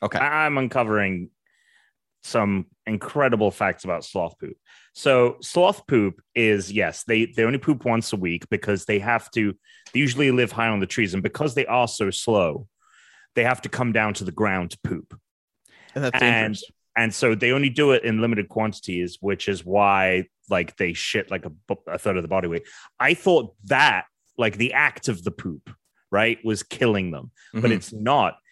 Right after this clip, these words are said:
Speaker 2: It's because, because they're so slow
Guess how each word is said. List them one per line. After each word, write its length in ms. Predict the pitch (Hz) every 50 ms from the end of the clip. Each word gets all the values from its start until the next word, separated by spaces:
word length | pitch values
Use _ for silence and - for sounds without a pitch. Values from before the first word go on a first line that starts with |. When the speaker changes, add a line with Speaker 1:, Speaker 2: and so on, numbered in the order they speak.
| _ _ _ _
Speaker 2:
It's 160 | 117 113 -
because, 920 | - - 127 - - - - 139 147 147 131 110 98 98 95 - - - - _ _ _ _ _ _
because 400 | - 110 - - - 135 151 151
they're 160 | - - 160 151
so 240 | - - 143 123
slow 600 | 117 - - - 131 123 120 107 95 90 87 87